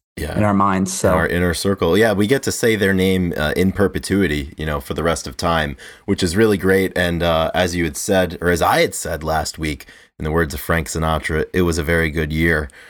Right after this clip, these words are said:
Speaker 1: Uh, it's been a very good month. A lot of people are sh-, getting some skin in the game. You know, we talk about that around these parts.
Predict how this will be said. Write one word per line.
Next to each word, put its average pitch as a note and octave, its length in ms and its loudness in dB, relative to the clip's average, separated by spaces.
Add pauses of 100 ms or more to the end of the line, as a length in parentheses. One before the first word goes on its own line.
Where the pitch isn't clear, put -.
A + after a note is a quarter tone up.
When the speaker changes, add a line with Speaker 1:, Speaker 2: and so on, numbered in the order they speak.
(140)
Speaker 1:
Uh, E2 260 2
it's - 140 0
been C#3 140 4
a A#2+ 60 2
very A#2 240 4
good G#2+ 200 2
month. G2+ 340 2
A F#2+ 40 -4
lot G#2+ 180 4
of A2 80 -2
people G#2+ 420 2
are F#2 460 4
sh-, - 280 -10
getting B2 260 2
some C3 140 -4
skin C3+ 280 0
in C3 60 2
the G#2+ 80 0
game. E2+ 240 2
You E2+ 80 0
know, E2+ 100 2
we F2 100 0
talk F#2+ 280 0
about E2+ 260 0
that D#2+ 160 -2
around D#2+ 240 -2
these D2+ 160 -6
parts. D#2 400 -2